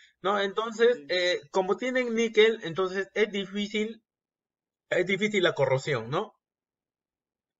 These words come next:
Speaker 1: Eh, difícil no significa imposible, ¿no? Pero la corrosión es difícil. Ya, es difícil y entonces ahí pueden,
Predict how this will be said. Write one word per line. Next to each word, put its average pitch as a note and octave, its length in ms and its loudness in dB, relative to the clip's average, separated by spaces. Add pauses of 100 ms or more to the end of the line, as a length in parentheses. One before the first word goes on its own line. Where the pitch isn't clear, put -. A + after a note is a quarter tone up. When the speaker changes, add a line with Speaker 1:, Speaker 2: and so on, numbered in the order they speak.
(160)
Speaker 1:
Eh, D#3+ 280 2
difícil G#3 480 -4
no G3+ 200 2
significa F3+ 480 -4
imposible, C3+ 720 -4
¿no? - 220 -14 (1040)
Pero C#3+ 340 2 (260)
la D3 340 2
corrosión D#3 480 -2
es F3+ 140 -4
difícil. B2+ 520 -12 (1120)
Ya, D3 280 -4
es E3 180 -6
difícil E3+ 460 -6
y D3+ 60 0
entonces F#3+ 640 -2
ahí F3 300 2
pueden, E3 640 -6